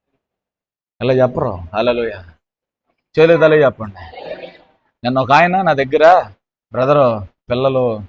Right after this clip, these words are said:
చాలా బాధపడుతున్నారు, పిల్లలు మాట వినట్లేదు, ఆ, ఏదన్నా చేయాలన్నా బాగా బాధపడుతున్నారు." కానీ నా దగ్గర బాధపడ్డాడు, పేర్లు ఎందుకు లేని బాధపడ్డాడు. నేను ఒకటే చెప్పాను, "నీ పిల్లలకి ఇంటిలో ఆడదానికి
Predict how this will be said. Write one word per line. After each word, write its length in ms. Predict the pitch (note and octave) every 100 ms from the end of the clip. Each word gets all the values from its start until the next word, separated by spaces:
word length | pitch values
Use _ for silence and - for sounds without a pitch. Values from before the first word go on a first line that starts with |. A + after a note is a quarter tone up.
| -
చాలా 160 | A2 A#2
బాధపడుతున్నారు, 960 | G2+ A2 B2 A#2+ A#2 A2 G2+ G2 G2 E2+ _ B2+
పిల్లలు 240 | C3+ D3+
మాట 320 | C3+ C3 C3+
వినట్లేదు, 680 | C#3+ B2+ A#2+ A2+ A2 C3+ A#2+ - _ _ _ _ _ G2+
ఆ, 240 | G2 F#2+ _ _ _ G#2+
ఏదన్నా 460 | C3 E3+ F3+ F#3 E3+
చేయాలన్నా 380 | D3+ D#3 D3+ D3+
బాగా 320 | B2+ A#2+ B2+
బాధపడుతున్నారు." 840 | C3 A#2 B2 A#2+ A#2+ A2+ G#2+ A2 A#2+ _ _ _ _ _ _ _ C3
కానీ 160 | E3
నా 80 | D3
దగ్గర 260 | C3+ C#3 D3+
బాధపడ్డాడు, 640 | B2+ B2+ B2+ A2+ F#2+ F#2 -
పేర్లు 220 | A#2 A#2
ఎందుకు 180 | A2+ G#2+
లేని 180 | G#2 G#2
బాధపడ్డాడు. 680 | F#2+ G2 G2 _ _ _ A2
నేను 160 | A#2
ఒకటే 140 | C3 C3+
చెప్పాను, 360 | G#2+ - F#2
"నీ 80 | A2
పిల్లలకి 760 | - C3 D#3 D3 B2+ A#2 G2 F2+ _ _ _ _ A#2+
ఇంటిలో 400 | C3+ D3 C#3+ B2+
ఆడదానికి 720 | B2+ C3 A#2+ A2 G2+ F#2